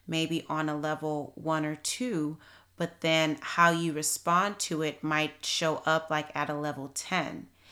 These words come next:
Now, because there is difficulty with regulating the emotions, more than likely when you come down, you're not gonna come down back to a level two.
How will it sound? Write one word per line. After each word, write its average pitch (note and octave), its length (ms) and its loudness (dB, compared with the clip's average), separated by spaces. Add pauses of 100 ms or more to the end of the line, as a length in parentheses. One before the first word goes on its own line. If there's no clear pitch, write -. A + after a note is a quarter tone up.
(320)
Now, D#3+ 300 6
because F#3+ 880 2 (800)
there F3 340 4
is F#3+ 280 2
difficulty F3+ 720 0
with D#3+ 200 -4
regulating D#3+ 720 2
the D3+ 140 0
emotions, D3+ 800 0 (800)
more F3+ 280 8
than G3 200 4
likely F3 380 2
when E3+ 280 2
you F#3+ 100 -2
come E3+ 340 0
down, D#3+ 560 4
you're D#3+ 140 0
not F3 200 4
gonna F#3+ 180 -2
come E3+ 280 -2
down D#3 300 2
back C#3+ 300 -2
to E3 120 -2
a D3+ 80 0
level C#3+ 280 -4
two. - 400 -6